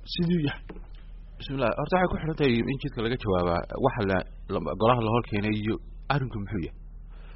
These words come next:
Speaker 2: Eh, wasiirku wuxuu sharaxay, wuxuu yidhi, "Heshiis maanaan gelin." Marka, labay noqonaysaa. Dowladdu markeeda hore awood buuxda bay leedahay, noocay doonto heshiisku ha ahaadeen, iyadu wada hadal intay ka gasho, soo saxeexdo. Si ay u aragto, soo gasho. Kadib, ay hor keento golaha wakiilada.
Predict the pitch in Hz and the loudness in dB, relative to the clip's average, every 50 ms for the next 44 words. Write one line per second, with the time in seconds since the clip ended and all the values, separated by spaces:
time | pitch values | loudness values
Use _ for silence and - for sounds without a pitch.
0 | - - - - 104 107 110 107 143 156 135 160 151 139 - 120 110 110 113 120 | -16 -12 -6 -4 -2 0 0 4 2 2 4 4 0 0 0 0 0 2 4 4
1 | 131 127 117 117 104 104 101 101 98 104 104 120 135 120 117 117 107 104 104 98 | 4 4 2 0 0 0 2 0 0 0 -2 -4 -4 -4 -2 -2 0 0 0 0
2 | 90 78 78 76 - - - - - - - - - - - - - - - - | 0 -2 -4 -8 -8 -12 -14 -14 -14 -14 -14 -14 -16 -16 -16 -16 -16 -16 -16 -16
3 | - - - - - - - - - 117 131 135 143 139 - 113 117 135 151 135 | -16 -16 -18 -18 -18 -18 -12 -6 -6 -4 -2 -2 -2 -2 -2 0 2 4 4 4
4 | 110 107 98 101 90 76 73 - - 104 - - - - - - - - - - | 2 0 -2 -4 -4 -4 -6 -8 -10 -12 -12 -14 -18 -18 -18 -18 -18 -18 -20 -18
5 | - - - - - 104 104 123 135 156 185 165 165 185 185 160 160 160 147 139 | -18 -18 -16 -16 -10 -2 2 4 6 6 6 4 4 2 2 4 4 4 6 6
6 | 151 160 147 139 139 151 139 127 123 117 135 139 127 127 127 120 120 113 104 104 | 6 6 6 6 6 4 4 4 2 4 4 4 4 4 4 4 4 4 4 2
7 | 104 104 123 139 127 107 113 107 92 101 101 98 - 120 110 104 110 113 - - | 2 2 2 2 4 4 4 2 2 0 -2 -2 0 -2 -4 -2 -2 -2 -2 2
8 | 117 110 107 104 98 95 98 107 117 117 117 143 160 151 135 - 110 110 107 104 | 2 2 4 4 4 6 6 6 4 4 4 4 4 2 2 2 2 2 2 4
9 | 123 131 123 117 120 110 113 104 - - - 185 - - 117 - - - - - | 2 0 0 0 -2 -2 -4 -6 -6 -6 -6 -8 -6 -6 -8 -8 -10 -12 -14 -14
10 | - - - - 127 131 135 - - - - 85 - - - - - - - - | -14 -14 -4 2 4 4 4 4 2 -6 -6 -6 -6 -6 -8 -12 -14 -14 -16 -16
11 | - - - - - - - 110 98 98 90 80 80 - - - - - 78 78 | -16 -14 -14 -14 -12 -6 -2 0 2 4 2 2 0 -4 -10 -12 -10 -10 -10 -10
12 | - - 127 - - - - - - - 208 175 120 - - - - - - - | -10 -12 -12 -12 -14 -16 -16 -4 4 4 4 4 4 -2 -10 -12 -14 -12 -12 -12
13 | - - - - 123 110 107 120 123 - 92 87 - 85 78 87 85 82 - 85 | -12 -6 2 4 4 4 4 2 0 -2 -2 -4 -2 -2 0 0 0 0 -4 -8
14 | 85 - 82 73 76 73 - | -6 -4 -4 -4 -4 -4 -6